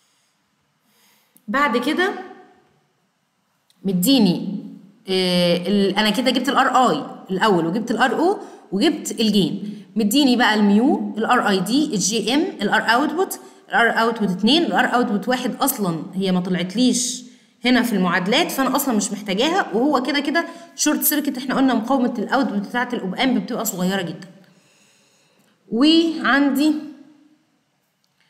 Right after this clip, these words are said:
آه، مديلكوا بقى المقاومات كلها بتاعه ال-، الدايره، وقال لكم تعوضوا فيها. آه، يا ريت تبقوا تعوضوا بايديكوا وتشوفوا كده هل هيطلع معاكوا نفس الارقام اللي طلعت هنا ولا لا.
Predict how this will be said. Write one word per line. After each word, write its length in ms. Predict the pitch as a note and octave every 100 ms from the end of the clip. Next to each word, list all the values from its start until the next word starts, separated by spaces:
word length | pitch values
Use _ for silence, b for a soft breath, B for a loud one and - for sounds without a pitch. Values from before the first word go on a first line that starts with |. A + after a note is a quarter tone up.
| _ _ _ _ _
آه، 340 | G#3 G#3 G#3 G#3
مديلكوا 380 | G#3+ G#3 - B3+
بقى 120 | C4
المقاومات 500 | C#4+ C4+ B3+ C4 D4+
كلها 280 | C4 C4 D4
بتاعه 260 | D4 D#4 D4+
ال-، 300 | C4+ C4 B3+
الدايره، 500 | A#3 G#3+ A3 G4+ A#4+
وقال 180 | A#3 C4
لكم 140 | C#4+
تعوضوا 380 | C4 G#3+ A#3+ A3+
فيها. 300 | D3+ D#3 D#3+ - b b b b G3
آه، 240 | G3 G#3
يا 180 | G#3 A3+
ريت 220 | C4+ C#4+
تبقوا 160 | A#3 G#3+
تعوضوا 360 | A3 A#3 C4+
بايديكوا 460 | B3+ G#3+ D#4+ F4+ G#4+
وتشوفوا 440 | G4+ - D#4 D4
كده 240 | - C#4 G#3+
هل 320 | E3 G#3+ C4+
هيطلع 360 | B3 B3+ C4+ B3
معاكوا 380 | A3 A#3 A#3 A#3
نفس 200 | B3+ A#3
الارقام 340 | G#3+ G#3+ C4
اللي 120 | A3+
طلعت 420 | A#3+ B3+ B3+ - - -
هنا 240 | C4+ E4 D4+
ولا 140 | G#3
لا. 160 | E3